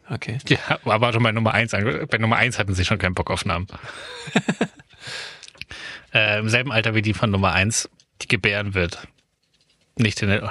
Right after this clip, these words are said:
Speaker 2: warte mal, ich mu-, ich lasse, ich lese den Satz mal und lasse die Nummern in Klammern weg.
Speaker 1: Okay.
Speaker 2: Ein weiterer Punkt, dass eine meiner Schwestern, die selbst Kinder hat, im selben Alter wie die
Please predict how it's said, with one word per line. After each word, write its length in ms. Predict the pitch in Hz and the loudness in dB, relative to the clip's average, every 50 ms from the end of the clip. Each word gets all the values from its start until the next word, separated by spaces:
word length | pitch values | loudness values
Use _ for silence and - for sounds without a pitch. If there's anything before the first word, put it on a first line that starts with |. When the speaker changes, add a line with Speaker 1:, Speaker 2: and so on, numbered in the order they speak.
| - - - | -10 -6 0
Speaker 2:
warte 160 | 107 90 80 80 | 0 0 0 0
mal, 100 | 82 85 | -2 -2
ich 120 | 85 - | -2 -2
mu-, 100 | 135 127 - | -2 -2 -2
ich 80 | 110 - | 0 0
lasse, 180 | 110 107 156 | 0 0 0
ich 180 | - - - - | 0 -2 2 2
lese 180 | 127 127 - - 127 | 2 2 4 4 4
den 40 | 113 | 6
Satz 180 | 113 113 - | 4 4 4
mal 80 | 123 120 | 2 2
und 60 | 107 | 4
lasse 200 | 110 107 - - | 2 0 2 2
die 100 | - 110 | 2 2
Nummern 300 | 104 113 117 113 107 101 | 2 4 2 2 2 0
in 60 | 101 | 0
Klammern 340 | 95 - 110 98 95 90 87 | -2 0 0 2 2 2 2
weg. 160 | 85 - - - - - - - - - - - - | 0 -4 -8 -10 -14 -14 -12 -12 -12 -14 -10 -6 -4
Speaker 1:
Okay. 260 | 127 165 139 - 131 | -4 -2 0 2 2
Speaker 2:
Ein 60 | 113 | 2
weiterer 320 | 120 143 151 147 123 127 127 | 2 0 0 0 -2 -2 -2
Punkt, 360 | - - 147 135 131 - - | 2 2 2 2 2 0 0
dass 260 | 123 120 127 - - - | 0 0 0 -4 -8 -4
eine 280 | - - 107 120 127 | 0 2 2 4 4
meiner 260 | 120 104 101 95 98 98 | 4 4 4 4 4 2
Schwestern, 600 | - - 117 113 107 - - 120 120 120 123 117 | 2 0 0 0 0 2 2 2 2 2 0 0
die 100 | - 113 | 2 2
selbst 380 | 101 101 110 117 123 - - - | 2 2 2 2 0 -2 -2 0
Kinder 280 | - 120 113 107 101 | 0 2 4 4 4
hat, 160 | 101 107 - | 4 2 0
im 100 | 117 98 | 0 0
selben 280 | 98 101 101 107 110 127 | 2 2 2 2 2 0
Alter 360 | 98 104 101 - - 107 95 | 0 0 0 2 0 0 0
wie 120 | 98 98 90 | 0 -2 0
die 340 | - 107 107 110 123 139 | 0 0 2 2 0 -2